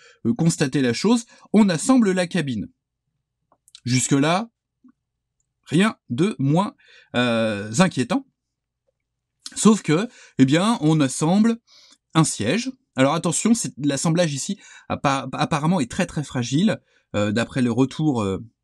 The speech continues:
de, de, des maquettistes qui ont monté le R S O. Donc prenez bien garde à bien protéger cette, euh, cette pièce une fois qu'elle est assemblée en trois parties.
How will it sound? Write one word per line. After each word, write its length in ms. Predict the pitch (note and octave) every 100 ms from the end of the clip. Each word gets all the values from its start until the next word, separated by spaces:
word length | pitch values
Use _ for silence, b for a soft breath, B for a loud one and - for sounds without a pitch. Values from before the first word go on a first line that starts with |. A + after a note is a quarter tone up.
| -
de, 180 | A2+ A2
de, 220 | G#2+ G#2
des 140 | A2+
maquettistes 440 | B2+ B2+ - B2+ -
qui 80 |
ont 60 | A#2
monté 220 | A#2 C3
le 220 | A#2+ A2
R 60 | G#2
S 160 | G2+ G3
O. 80 |
Donc 200 | D3+ C#3 - B B -
prenez 320 | E3 D#3+ D3+
bien 260 | C3 C#3
garde 260 | C#3 D#3 C#3
à 60 | A#2
bien 240 | B2 C#3+
protéger 760 | - C#3 C3 C3 B2 C#3 F3 b b b b
cette, 440 | - D3 C#3+ -
euh, 180 | A#2+ A2
cette 260 | - C#3
pièce 320 | - D3 D#3+ -
une 80 |
fois 160 | A#2 C#3+
qu'elle 160 | C3 A#2+
est 60 |
assemblée 420 | A#2 - A#2+ F3 -
en 120 | D#3+
trois 240 | - F3+
parties. 540 | E3 D3+ - - -